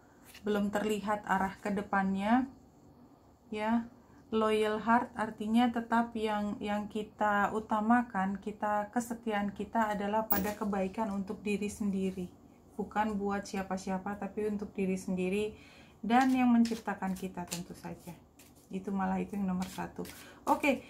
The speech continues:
kartu pertama dari enam, nanti akan, eh, dilihat tiga pertama dan tiga kedua untuk reading pertama.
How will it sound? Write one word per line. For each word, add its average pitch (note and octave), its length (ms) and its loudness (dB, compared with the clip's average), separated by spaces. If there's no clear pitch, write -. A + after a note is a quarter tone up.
kartu C4+ 400 4
pertama C4+ 560 4
dari B3 320 2
enam, A3+ 480 4
nanti A#3+ 240 4
akan, A#3 240 2
eh, G#3 540 0
dilihat G#3 560 -2
tiga F#3+ 400 0
pertama G#3 480 0
dan G#3 160 0
tiga F#3 320 -2
kedua F#3+ 480 -2
untuk G3 480 -4
reading F#3 320 2
pertama. F#3+ 720 0